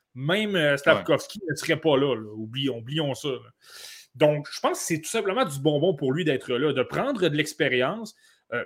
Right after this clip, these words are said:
Speaker 1: personnellement, j'ai aimé certains détails que j'ai vus lors des matchs. Il a montré une très belle créativité avec la rondelle, euh, une capacité à, à manœuvrer la rondelle en zone restreinte,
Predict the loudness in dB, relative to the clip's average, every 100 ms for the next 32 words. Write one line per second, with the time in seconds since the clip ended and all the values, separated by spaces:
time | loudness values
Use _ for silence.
0 | -2 0 2 2 4 4 4 4 4 0
1 | -4 -8 -10 -2 -2 2 2 4 4 4
2 | 4 2 -4 -4 4 4 4 2 4 2
3 | 2 -6 -4 -2 0 0 2 4 4 2
4 | 2 0 0 0 2 0 4 2 2 -2
5 | -2 0 2 -2 _ -20 -20 _ -8 -6
6 | -6 -6 -4 2 2 0 2 4 6 4
7 | 2 0 4 6 6 4 2 4 4 0
8 | 0 0 -2 -2 -2 -2